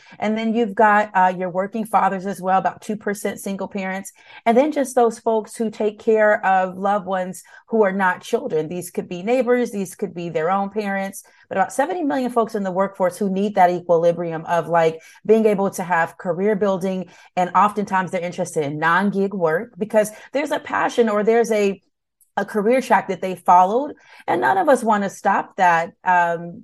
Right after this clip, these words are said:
because we also need time to take care of, of children and the folks that we love. We should be able to do both.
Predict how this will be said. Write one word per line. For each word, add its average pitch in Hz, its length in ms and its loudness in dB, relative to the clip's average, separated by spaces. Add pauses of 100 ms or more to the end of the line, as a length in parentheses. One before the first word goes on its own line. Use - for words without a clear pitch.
because 208 400 0
we 190 220 -4
also 185 460 2
need 180 300 -8
time 170 280 -2
to 165 80 -4
take 165 320 -8
care 165 420 2 (300)
of, 175 280 4
of 170 220 2
children 185 440 -2
and 170 120 -6
the 165 60 0
folks 170 300 -2
that 175 140 -4
we 170 140 -8
love. 156 300 -2
We 185 140 -2
should 208 300 0
be 160 120 -4
able 151 260 0
to 156 160 -12
do 151 220 -8
both. 151 380 -4